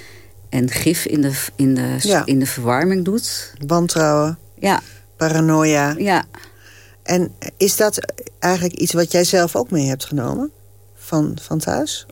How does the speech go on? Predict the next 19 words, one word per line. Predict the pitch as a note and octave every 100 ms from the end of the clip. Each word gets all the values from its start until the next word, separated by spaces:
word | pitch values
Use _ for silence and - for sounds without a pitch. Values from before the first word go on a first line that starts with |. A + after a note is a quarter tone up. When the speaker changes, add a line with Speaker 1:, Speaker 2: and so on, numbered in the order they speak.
| -
Speaker 2:
Of? | E3
Speaker 1:
Ehm, | F3+ F3+ F3+ F3 F3 F3 F3 E3+ E3+ E3+ E3+ - - - - - - - - - - -
n-, | E3 E3+ E3+ -
nee, | F3 E3+ D3+
dat, | F#3 - -
dat | D3 F#3
gelukkig | - F#3+ F3 D#3+
niet. | D#3 G#3 -
Maar | E3+ D3
ik | F3
ben | E3 E3+
wel | F#3 -
constant | A3+ A3 G#3+ F3+
bezig | G3 G3 G3 F#3+ -
om, | - F3 F3+ F3+ F3
eh, | - D3+ E3 E3 E3 E3 D#3+ D#3+
eh, | D#3+ - - - - - - - E3+ E3
altijd | - F#3 -
te | -